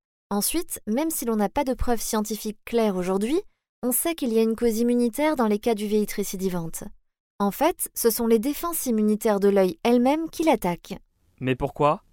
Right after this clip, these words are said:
Speaker 1: Eh bien parce que l'uvéite récidivante est une des conséquences de la leptospirose.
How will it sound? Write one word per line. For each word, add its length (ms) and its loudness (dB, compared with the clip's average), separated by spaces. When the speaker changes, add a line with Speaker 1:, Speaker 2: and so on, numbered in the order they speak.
Speaker 1:
Eh 100 4
bien 280 -2
parce 180 0
que 80 0
l'uvéite 440 2
récidivante 680 -2
est 160 -4
une 160 0
des 100 2
conséquences 560 -4
de 100 2
la 120 6
leptospirose. 800 -2